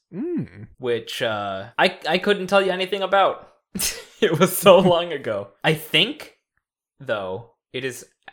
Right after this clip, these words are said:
Speaker 2: with my mom. I think she still has it, and I don't know if it works, but
Speaker 1: Right,
Speaker 2: it
Speaker 1: it's,
Speaker 2: might.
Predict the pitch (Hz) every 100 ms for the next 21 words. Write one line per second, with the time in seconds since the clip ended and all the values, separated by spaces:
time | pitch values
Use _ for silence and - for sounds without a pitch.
0 | _ 139 165 170 165 135 117 92 82 78
1 | _ _ 120 - 156 160 151 117 - -
2 | 160 151 127 107 87 - - 131 123 120
3 | 107 - 135 123 147 165 151 147 147 143
4 | 143 113 131 185 - - - - _ _
5 | _ _ _ _ _ _ - 117 127 131
6 | 139 120 98 -